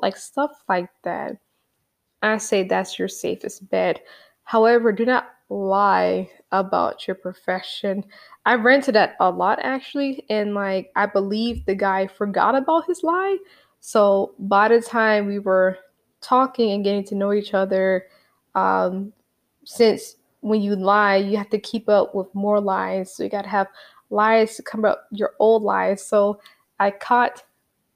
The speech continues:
a few of them in their own lies. So no, which is one of my pet peeves too, is don't lie on your profile, but whatever. Another thing is to do not overshare. So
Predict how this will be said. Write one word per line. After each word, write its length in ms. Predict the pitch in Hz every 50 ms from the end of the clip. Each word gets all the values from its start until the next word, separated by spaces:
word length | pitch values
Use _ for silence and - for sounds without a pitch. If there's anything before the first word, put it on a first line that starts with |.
| _ _
a 60 | - -
few 340 | _ _ - 277 285 262
of 100 | - 185
them 320 | 175 185 180 180 185 202 - _ _ _ _ _ _ _ _ _ _ -
in 160 | 214 214 208
their 260 | 208 202 - - -
own 320 | 202 202 202 196 196 196
lies. 540 | 196 190 185 175 - - - - 190 190 -
So 380 | - - 196 196 196 190 196 - _ _ _ _ _ _ _ _ _ _ -
no, 380 | 208 202 - - - - 202 - _ _ _ _ _ _ _ _ _ _ _ _ _ _ _ _ _ _
which 300 | - 220 220 220 202 - - - _ _ _ _ _ _ _ _ -
is 160 | 233 220 196
one 220 | 208 226 233 226
of 100 | 226 220
my 200 | 226 208 196 190
pet 340 | 190 - - 214 - - - -
peeves 460 | - 226 220 214 202 - - - -
too, 220 | - 226 220 214
is 120 | 208 202 202
don't 220 | - 202 196 196
lie 220 | 196 190 185 185
on 40 | 185
your 100 | 180 185
profile, 840 | - _ _ 269 285 285 277 - - 285 277 277 277 269 269 269 254 -
but 280 | - 196 - - - -
whatever. 480 | - - - - - - - - 208 - _ _ _ _ _ _ _ _ _ _ _ _ _ _ _ _ _ _ -
Another 340 | - 226 262 285 311 320 311
thing 300 | 320 254 233 233 233 220
is 440 | 214 208 208 202 208 202 - - - _ _ _ _ _
to 100 | - -
do 180 | 208 202 240 247
not 340 | 247 240 233 214 - - - _
overshare. 800 | - 233 220 208 214 202 - - - 202 208 - - 202 - 196
So 360 | - - - 208 196 - -